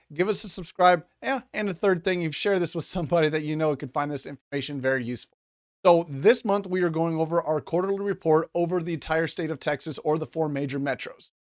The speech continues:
So without further ado, let's jump right into it. First up on the list, we have the great city of Austin, the capital of the Lone Star State.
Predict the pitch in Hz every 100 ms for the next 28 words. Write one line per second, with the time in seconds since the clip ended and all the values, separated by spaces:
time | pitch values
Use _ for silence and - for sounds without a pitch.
0 | _ - 147 156 160 175 175 - - 190
1 | 202 202 175 208 226 - - 135 113 104
2 | 139 160 160 143 127 117 98 - _ _
3 | _ _ _ - 247 - 151 135 - 135
4 | 127 127 - 151 165 139 160 151 135 160
5 | 165 131 160 185 - - 160 160 156 -
6 | 143 139 131 131 139 123 - 113 117 165
7 | - 180 196 143 127 117 117 120 117 120
8 | 123 120 120 117 - - 113 110 - -
9 | 131 104 98 -